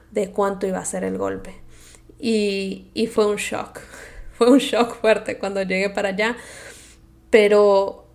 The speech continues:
pero bueno, el siguiente año no me va a pasar esto. Les, les prometo que no me va a pasar esto.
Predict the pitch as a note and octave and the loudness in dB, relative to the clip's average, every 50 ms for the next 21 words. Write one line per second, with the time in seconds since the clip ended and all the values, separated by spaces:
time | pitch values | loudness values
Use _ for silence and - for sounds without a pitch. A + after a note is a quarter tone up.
0 | _ - A3+ G3+ G3+ G3 G3 A3+ C#4 C#4 B3+ A#3+ A#3+ A#3+ - - - _ _ _ | _ -4 -2 0 0 2 2 2 2 4 2 0 0 -4 -6 -16 -20 _ _ _
1 | - - G3+ G3 F#3+ - G#3+ G3+ G#3 G3+ G3+ F#3+ G3+ G3 G3 G#3 A#3 C4+ C#4 - | -6 -4 -4 -4 -4 -4 -4 -2 -2 -2 -2 -2 -2 -2 0 0 -2 -2 -2 -4
2 | - - A3+ G3+ G3+ G#3 G#3 G3 G#3 G#3 - - - - A#2+ A#2+ A#2+ - - - | -8 -6 -2 -2 -2 -2 -2 -4 -4 -6 -8 -12 -12 -10 -10 -10 -10 -10 -12 -20
3 | - _ _ _ _ _ _ _ _ _ _ _ _ - - G#3 G#3 G3+ F#3+ - | -20 _ _ _ _ _ _ _ _ _ _ _ _ -10 -4 -2 -2 -2 -4 -6
4 | - - - - A3+ A3+ - - G3+ F#3 - - - - - - - _ - G3 | -10 -10 -8 -6 -6 -6 -4 -4 -6 -4 -4 -6 -10 -12 -14 -20 -16 _ -10 -8
5 | G3 G3+ A3 - - - - - A#3+ - - - - C4+ B3+ - - | -6 -6 -6 -6 -6 -6 -6 -6 -6 -6 -4 -2 0 0 0 0 -2